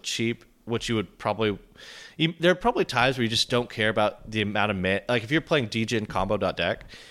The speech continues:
you don't care about your opponent's stuff too much. Like, you don't care that they have, like, ten power of Tarmogoyfs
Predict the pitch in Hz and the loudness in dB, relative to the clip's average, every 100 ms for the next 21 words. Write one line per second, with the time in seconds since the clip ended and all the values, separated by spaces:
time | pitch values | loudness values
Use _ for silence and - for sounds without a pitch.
0 | - 165 233 202 120 123 113 104 - _ | -4 0 0 2 0 2 2 0 -4 _
1 | _ - 120 113 110 123 - 110 113 - | _ -6 -4 0 -2 -2 0 0 0 -2
2 | - 151 165 - - - 127 131 120 - | -2 0 -2 -4 -8 -4 0 0 0 0
3 | 107 90 98 101 92 92 - 110 95 101 | -2 -2 0 0 0 -2 -2 -4 0 0
4 | 92 - 95 95 98 104 104 - - | 0 0 -2 -2 -2 -2 -2 -2 -4